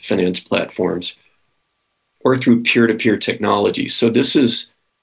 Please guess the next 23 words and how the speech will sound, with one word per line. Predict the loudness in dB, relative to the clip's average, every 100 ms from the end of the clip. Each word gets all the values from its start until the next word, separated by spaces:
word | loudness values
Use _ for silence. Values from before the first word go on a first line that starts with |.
| _ -2
wide | 2 2 2
in | 2 2
scope, | 0 2 2 2 -4 -20 _
and | -4 -2 -2 -4 -6 -2
it's | -2 -2 0
gonna | 0 2
be, | 4 4 4 -2 _ _ _ _ _ _ -16 -8 0
my | 2
best | 2 0 -2 -2
advice | 0 2 0 0
to | -4 -6 -10
listeners | 0 0 2 2 2
is | 2 -2 -6 -2
don't | 0 4
make | 2 2
it | 0 -2 -14 -14 -4
wait | 2 2 0
and | -2
see, | 2 2 2 -2
make | 0 0 2
it | 0 -2 -6
actively | -4 -2 -2 -2 -4
participate. | -4 -6 -2 -2 -2 -2 -4 -4